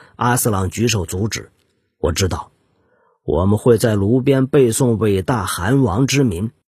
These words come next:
惊人的书库记载着几千年前的事。那又怎样？你觉得自己的名字会被大声读出？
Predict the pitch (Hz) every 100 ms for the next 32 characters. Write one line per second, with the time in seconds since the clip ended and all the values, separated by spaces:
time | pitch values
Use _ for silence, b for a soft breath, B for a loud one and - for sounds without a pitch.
0 | _ _ _ _ _ - 160 170 160 95
1 | 104 104 - 104 95 98 73 - B B
2 | - 170 117 104 101 123 - 98 98 -
3 | 143 131 104 139 - 85 113 107 95 -
4 | _ _ _ _ _ _ - 76 80 82
5 | - - - - _ _ _ _ _ _
6 | _ _ 104 120 117 110 123 117 - 151
7 | 107 95 92 85 95 104 104 85 B B
8 | - 120 120 120 156 113 101 143 139 -
9 | 113 123 151